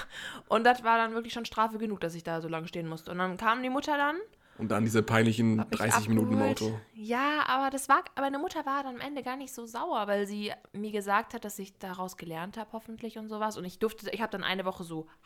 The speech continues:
Speaker 1: Hausarrest, in Anführungszeichen, aber es war jetzt nie was Krasses, sondern es war halt nur, ich darf halt, durfte halt nicht feiern gehen oder so, es ging halt voll fit.
Speaker 2: Ich hab
Speaker 1: Ähm,
Speaker 2: nie
Speaker 1: und hab
Speaker 2: Hausarrest
Speaker 1: meine
Speaker 2: bekommen.
Speaker 1: Lesson gelernt.
Speaker 2: Ich
Speaker 1: Echt?
Speaker 2: hab nie in meinem Leben Hausarrest bekommen. Nie.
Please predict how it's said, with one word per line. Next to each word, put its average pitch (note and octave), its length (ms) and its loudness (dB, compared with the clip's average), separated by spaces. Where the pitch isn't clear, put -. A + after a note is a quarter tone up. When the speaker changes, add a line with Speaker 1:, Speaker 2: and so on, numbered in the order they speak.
Speaker 1:
Hausarrest, A3 580 6
in G#3+ 60 -2
Anführungszeichen, A3 540 2
aber F#3 100 -2
es F3+ 80 -12
war D#3+ 80 0
jetzt D#3+ 100 -4
nie F3+ 80 -2
was E3 160 -4
Krasses, F3+ 200 -6
sondern E3+ 160 -6
es E3+ 60 -10
war E3 60 2
halt E3 100 -2
nur, E3 80 -4
ich E3+ 80 -8
darf E3 160 -8
halt, D#3+ 120 -8
durfte E3 180 -10
halt D#3 100 -10
nicht D#3+ 120 -14
feiern F#3+ 260 -8
gehen A#3 140 -2
oder A3+ 100 -6
so, A3+ 120 -4
es G#3+ 140 -14
ging E3 140 -10
halt D#3+ 100 -8
voll D#3+ 120 -16
fit. A#3 200 -8
Speaker 2:
Ich - 80 -6
hab A#2 100 -2
Speaker 1:
Ähm, A2+ 120 2
Speaker 2:
nie B2+ 80 6
Speaker 1:
und A#2+ 60 2
hab A#2+ 80 0
Speaker 2:
Hausarrest A2 340 0
Speaker 1:
meine - 120 -2
Speaker 2:
bekommen. G#2 200 -2
Speaker 1:
Lesson G#2 100 -4
gelernt. E3+ 420 -12
Speaker 2:
Ich - 100 4
Speaker 1:
Echt? C5 100 0
Speaker 2:
hab - 100 -8
nie A#2 220 2
in A#2 200 -4
meinem A2 140 0
Leben G#2+ 240 0
Hausarrest G#2 340 -4
bekommen. G#2 300 -6
Nie. A#2+ 320 4